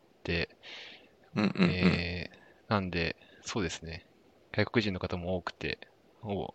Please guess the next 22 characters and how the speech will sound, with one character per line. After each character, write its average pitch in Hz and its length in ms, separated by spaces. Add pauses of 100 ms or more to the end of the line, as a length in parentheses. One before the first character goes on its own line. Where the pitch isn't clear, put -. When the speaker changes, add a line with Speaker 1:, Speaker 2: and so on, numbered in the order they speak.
Speaker 1:
英 98 60
語 90 120
で 87 160 (180)
面 98 160
接 - 100
し - 60
て 92 80
ま 87 80
し - 40
た。 - 100 (1040)
Speaker 2:
へ 104 600
ー、 104 40
面 98 200
白 - 280
い 90 60
な。 - 80
Speaker 1:
は 90 200 (1160)
い。 - 20
Speaker 2:
な 117 80
る - 60
ほ - 60
ど。 - 200